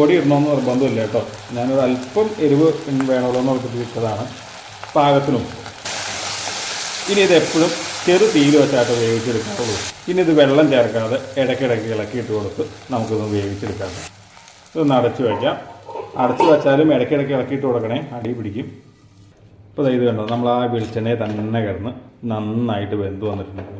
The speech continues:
ഇതുണ്ടോ, നന്നായിട്ട് വെന്ത് വന്നിട്ടുണ്ട്.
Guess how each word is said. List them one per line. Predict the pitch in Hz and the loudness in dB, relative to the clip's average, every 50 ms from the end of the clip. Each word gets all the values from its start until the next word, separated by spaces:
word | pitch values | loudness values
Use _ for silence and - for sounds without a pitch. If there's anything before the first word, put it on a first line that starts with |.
| 101 - - - - - - _ _ _ _ _ _ _ _ _ _ _ _ _ _ _ - - - - _ _ _ _ _ _ _ _ _ _ _ _ _ _ _ _ _ _ _ - | -16 -16 -18 -20 -20 -20 -20 _ _ _ _ _ _ _ _ _ _ _ _ _ _ _ -20 -20 -20 -20 _ _ _ _ _ _ _ _ _ _ _ _ _ _ _ _ _ _ _ -6
ഇതുണ്ടോ, | 127 117 104 101 92 - - - - | -4 -4 -4 -6 -8 -10 -14 -12 -8
നന്നായിട്ട് | 120 120 120 123 123 120 113 104 113 107 104 | -6 -4 -2 0 0 0 0 -2 -2 -4 -4
വെന്ത് | 98 98 104 104 | -4 -4 -6 -6
വന്നിട്ടുണ്ട്. | 101 98 98 104 98 95 | -6 -8 -8 -10 -12 -12